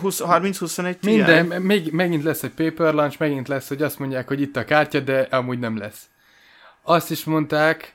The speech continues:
Speaker 2: mert mindent mondanak, hogy most már az egész harmincas szériára kiterjesztik a bányász limitert. Tudod azt a bányász limitert, amit utána véletlen kikapcsoltak, aztán visszakapcsolták.
Speaker 1: És ami nem is működik rendesen.
Speaker 2: És ami nem is működik rendesen.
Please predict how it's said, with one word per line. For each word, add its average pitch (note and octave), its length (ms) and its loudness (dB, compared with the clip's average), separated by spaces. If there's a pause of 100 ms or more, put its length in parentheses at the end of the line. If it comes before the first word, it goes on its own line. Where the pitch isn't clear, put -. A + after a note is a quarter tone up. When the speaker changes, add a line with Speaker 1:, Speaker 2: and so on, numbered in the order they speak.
(180)
Speaker 2:
mert C3+ 140 -6
mindent C#3+ 380 0
mondanak, B2+ 520 -4
hogy C3+ 140 -2
most C3 200 -6
már C3 120 -4
az C3 120 -4
egész C3+ 340 -4
harmincas C3 480 -4
szériára B2 520 -4
kiterjesztik A#2+ 800 -8
a A2+ 500 -4
bányász C3+ 420 -2
limitert. D#3 720 0 (320)
Tudod D3 280 0
azt - 160 -2
a C3 80 -2
bányász C3 360 0
limitert, C#3+ 380 2
amit D3 200 0
utána D3 280 4
véletlen C#3 480 2
kikapcsoltak, E3+ 720 0
aztán A#2+ 280 -6
visszakapcsolták. E3 680 -2
Speaker 1:
És G3+ 60 2
ami F3 100 4
nem F3+ 100 -2
is E3 120 -6
működik E3 460 -6
rendesen. F3+ 460 -10
Speaker 2:
És F#3 80 -4
ami D#3 100 0
nem D3+ 120 0
is - 180 -4
működik D#3 400 2
rendesen. E3+ 520 -4